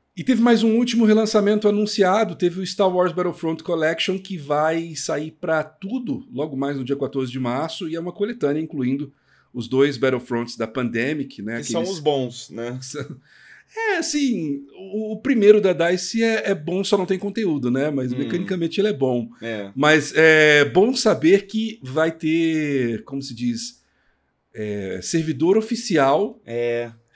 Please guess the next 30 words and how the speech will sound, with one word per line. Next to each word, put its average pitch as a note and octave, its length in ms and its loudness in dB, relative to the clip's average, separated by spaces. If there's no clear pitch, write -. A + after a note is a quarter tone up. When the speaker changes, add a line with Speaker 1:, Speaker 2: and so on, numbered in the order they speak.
Speaker 1:
e D3 300 0
em E3 100 4
console, G3+ 640 0
né? B2 160 -2
Porque D3+ 720 -2
quem F3+ 140 -2
tava A3+ 240 2
conseguindo D#3+ 380 -2
jogar C#3 260 0
os C3 100 0
Battlefronts A#2 580 -4
de A2 120 -18
forma A2+ 280 -6
multiplayer G#2+ 760 -4
nos A#2 180 -2
últimos A#2+ 460 -2
anos D3+ 340 -2
eram D3+ 220 2
os G3 120 -2
fãs D3+ 320 -2
lá C3+ 160 -2
que C3+ 80 -16
tavam D3 240 -2
criando D#3+ 280 -4
os D3 100 -8
próprios C#3 280 -4
servidores C3 440 -2
no D#3 120 -6
P C4 120 -8
C. C#3+ 380 0